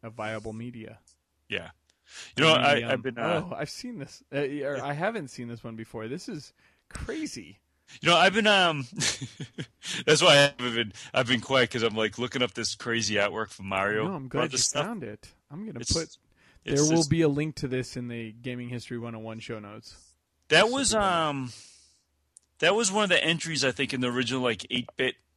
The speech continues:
Speaker 2: art galleries. Remember they
Speaker 1: Yeah.
Speaker 2: were doing the eight-bit tour?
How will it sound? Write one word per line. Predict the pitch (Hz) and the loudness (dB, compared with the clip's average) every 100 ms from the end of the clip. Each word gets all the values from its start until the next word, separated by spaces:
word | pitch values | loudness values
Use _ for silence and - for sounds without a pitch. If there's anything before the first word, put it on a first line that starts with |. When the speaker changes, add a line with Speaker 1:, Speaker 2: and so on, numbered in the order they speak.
| _ _ _ - | _ _ _ -2
Speaker 2:
art | 127 110 | -2 0
galleries. | 151 156 170 175 - - _ _ _ _ _ _ _ - | -2 -2 -4 -4 -6 -6 _ _ _ _ _ _ _ -4
Remember | 135 143 | 0 4
they | 147 | 4
Speaker 1:
Yeah. | 139 131 | 4 0
Speaker 2:
were | 139 | -6
doing | 143 139 | -4 0
the | 131 | 0
eight-bit | 120 131 - 131 - | 0 0 -2 -4 -4
tour? | 135 135 139 | -6 -2 -4